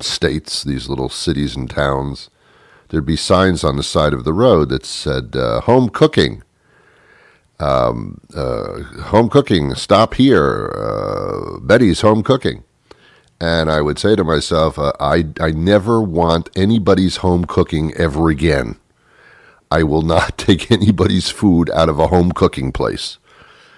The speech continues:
This is all 'cause of my mother. Anyway, I had a great aversion to liver. No liver, thank you. No liver, liver, liver, liver, no, no, no, no, no.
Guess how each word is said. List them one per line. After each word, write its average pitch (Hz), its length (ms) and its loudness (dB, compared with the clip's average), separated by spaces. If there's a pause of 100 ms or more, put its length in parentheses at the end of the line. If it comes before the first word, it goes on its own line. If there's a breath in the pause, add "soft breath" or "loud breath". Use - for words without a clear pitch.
(220 soft breath)
This 85 240 -4
is 95 100 -4
all 90 120 4
'cause 80 220 0
of 80 100 0
my 73 120 0
mother. 58 340 -10 (1400 soft breath)
Anyway, 80 760 4
I 92 160 4
had 95 200 2
a 87 60 4
great 110 460 2
aversion 82 600 2
to - 120 -4
liver. 58 520 -4
No 95 340 4
liver, 76 640 2
thank 76 440 -4
you. 71 340 -2
No 82 220 2
liver, 71 460 0
liver, 80 320 2
liver, 73 280 0
liver, 71 320 0
no, 69 440 -2
no, 67 360 -2
no, 65 340 -4
no, 117 300 -6
no. 107 400 -8